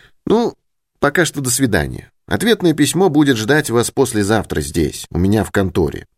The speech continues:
если только он вообще соблаговолит что-либо ответить. Это грубый, взбалмошный, дерзкий человек. Его прямо терпеть не могут все те, кому приходилось по доброй воле или по необходимости иметь с ним дело.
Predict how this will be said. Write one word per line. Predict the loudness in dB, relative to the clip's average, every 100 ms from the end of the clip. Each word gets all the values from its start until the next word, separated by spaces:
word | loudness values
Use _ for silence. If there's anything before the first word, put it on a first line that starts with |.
| _ -2
если | 0 2
только | 0 2 2
он | 2
вообще | 2 0 0 -2
соблаговолит | -2 -2 -2 2 2 2
что-либо | 0 0 2 2 0
ответить. | -2 -4 -6 -10 -20 -20 _ _ _ _
Это | -4 0 2 2
грубый, | 2 4 4 4 0
взбалмошный, | -2 -4 0 0 0 -2 -4 -4
дерзкий | 0 0 0 -4 -4
человек. | 0 2 0 -4 -12 _ _ -2
Его | 2 2
прямо | 2 2
терпеть | 2 0 0 2 2 0
не | -4
могут | 0 0 0
все | -2 -6
те, | -2 0 0 0 -10 -20 -4
кому | 0 2
приходилось | 2 0 2 4 4 2
по | 0
доброй | 2 4 4 2
воле | 4 4 4 0
или | -2 -2 0 -2 -4 _
по | 0
необходимости | 2 0 -6 -2 2 2 0 -2 -4 0
иметь | 0 0 -2
с | -2
ним | -2
дело. | 0 -2 -4